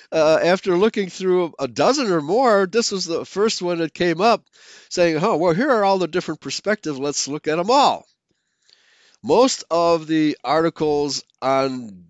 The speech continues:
Genesis creationism are very dogmatic and do not consider the, uh, other possibilities. They simply argue for one point of view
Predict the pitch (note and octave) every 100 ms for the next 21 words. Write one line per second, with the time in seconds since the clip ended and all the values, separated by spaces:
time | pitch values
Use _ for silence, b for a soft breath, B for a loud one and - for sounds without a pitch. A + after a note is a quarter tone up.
0 | _ D3+ E3+ E3+ - D#3 - - C#3+ E3
1 | F3+ D#3 B2 A#2+ A2+ A#2 A2 b b b
2 | C3 C3+ G#2+ C#3 F3 E3+ C#3 C#3+ C#3 A#2
3 | B2+ B2 F#2+ - - _ _ _ _ b
4 | b b b C3+ C3+ B2+ A#2+ B2 C3 C#3
5 | C3+ - - - _ - A#2+ - D3+ C3+
6 | A2+ G#2+ _ B2 B2 B2 A#2 G#2+ G#2+ G2+
7 | G#2 F2+ G#2 G2+ F2+ F#2 F#2+ - - G2+
8 | - G2+ G2+ G2+ - F2+ G#2 F#2 G#2 F#2+
9 | F2 A#2+ A2+